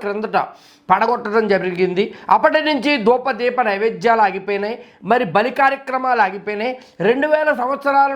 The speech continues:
నుండి కూడా వారు మందిరాన్ని కట్టాలని ప్రయాసపడతా ఉన్నారు, కానీ ఇప్పటికీ ఒక్క ఇటుక కూడా వారు పెట్టలేకపోయారు. మరి వా-, యేసే వారి మెస్సియా అని వారు గుర్తుపట్టలేకపోయారు. ఎందుకు చెప్తానంటే గుర్తుపట్టడము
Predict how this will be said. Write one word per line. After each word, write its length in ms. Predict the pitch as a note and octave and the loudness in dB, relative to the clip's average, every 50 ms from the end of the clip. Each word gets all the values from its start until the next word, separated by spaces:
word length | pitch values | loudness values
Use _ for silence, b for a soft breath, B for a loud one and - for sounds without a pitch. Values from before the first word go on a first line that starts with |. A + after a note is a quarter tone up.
| C4+ C4+ | -4 -6
నుండి 200 | C4 C4 C4 C4+ - A#3 | -6 -6 -6 -4 0 0
కూడా 180 | B3+ B3+ C4 B3+ B3 | 2 4 4 2 2
వారు 180 | B3 A#3+ A#3+ A#3 G#3+ G3+ | 0 0 -2 -2 -4 -6
మందిరాన్ని 560 | G3 G3 G#3+ A#3+ B3+ B3+ B3+ C4 C4 C4 B3 B3 G#3 | -6 -2 0 2 2 2 2 0 -2 -8 -8 -4 -4
కట్టాలని 500 | F#3+ F#3 - A3+ A3+ A3+ A#3 A#3 A3+ A#3 | -4 -2 0 0 0 0 0 -2 -4 -6
ప్రయాసపడతా 800 | A3+ - F#3 F#3+ G3 A3+ C4 - - B3 G3+ A3+ G#3+ - G#3 G#3+ G#3+ G3+ | -6 -4 -2 2 2 2 0 0 -4 -2 -2 -2 -2 0 0 -2 0 0
ఉన్నారు, 240 | G3 G3 F#3 F3+ E3+ F3 | 0 0 0 0 -2 -2
కానీ 220 | F3+ G3+ G#3+ G3+ G3 A3 A#3 A3+ B B B B B - A3 C4 | -2 -2 0 0 0 0 -2 -4 B B B B B -2 0 0
ఇప్పటికీ 420 | - C#4+ C#4 C4+ B3+ A3+ C4+ B3 B3 B3+ B3 G#3+ A3+ A3+ | 2 2 0 0 -2 -2 -2 -2 0 -2 -2 0 0 -2
ఒక్క 300 | A#3 - - - C#4+ B3 - - G#3+ | -2 -2 -2 0 0 0 0 -4 -10
ఇటుక 280 | F3+ G#3 A#3 - C4+ B3 - G#3+ | -10 -8 -4 -2 -2 -2 0 0
కూడా 200 | G#3+ G#3+ A3 A3 G#3 G#3 A3 A3 G#3 | 0 2 4 4 4 4 2 0 0
వారు 200 | G3+ F#3+ G3 A3+ A3+ - | 0 0 0 -2 -4 -6
పెట్టలేకపోయారు. 600 | F#3 E3 - F#3 G3 F#3+ - F3+ F3 E3+ E3 G3+ B3+ - B B B B B G#3+ | -6 -6 -4 -4 -6 -6 -4 -2 -2 0 0 -2 -2 -6 B B B B B 2
మరి 200 | C4 C4+ C4 B3 B3+ C#4 C#4+ C#4 - - - G3 F3+ | 2 2 2 0 0 0 -2 -4 -6 -12 -8 -4 -2
వా-, 140 | G#3 A3 A3 G#3 F#3+ G3 | 0 0 0 0 2 4
యేసే 460 | G#3+ B3 C#4+ C#4+ - - D4 C#4+ C#4+ D4 D4 D4 D4 D4 A#3 A3+ | 4 4 2 0 -4 -4 -2 0 2 2 2 0 -2 -4 -2 0
వారి 220 | A3+ A#3 A#3+ A#3+ A#3+ | 0 0 0 0 -6
మెస్సియా 720 | A3 F#3+ F3+ G3+ A3+ G#3+ A3+ - E4 D#4+ D#4 D#4 D4 C4+ B3+ A#3+ | -6 -4 -2 -2 -2 -2 -2 -4 -2 0 2 2 2 2 2 0
అని 320 | B3 B3+ A#3+ G3+ F3 - B B B B B F#3+ | -2 -2 -4 -6 -6 -8 B B B B B 2
వారు 240 | A3 B3+ C#4 C4+ A3 F3+ F#3 | 4 4 2 0 -4 -6 -6
గుర్తుపట్టలేకపోయారు. 1000 | A3+ G#3+ - - - G3 A3 - - F#3 F#3 E3+ D3+ C#3 - D3 A#2+ G#2+ - _ - | -6 -6 -6 -6 -2 -2 -2 -2 -2 -2 -4 -4 -4 -6 -10 -10 -10 -10 -10 _ 0
ఎందుకు 260 | F#3+ G#3 B3 D4+ C4+ C#4 | 0 0 0 0 -2 -2
చెప్తానంటే 460 | C4 C4 - B3+ B3 B3 B3 B3 C4+ G3+ F3+ A3 | -2 0 2 0 0 0 0 -4 -4 -4 -4 -6
గుర్తుపట్టడము 880 | B3 A3+ - - D#4+ A#3 - C4 A#3+ B3 A#3+ A3 G3 A3 G#3+ A3 G#3 | -6 -6 -2 -2 -2 0 2 0 0 0 -2 -4 -4 -4 -4 -4 -6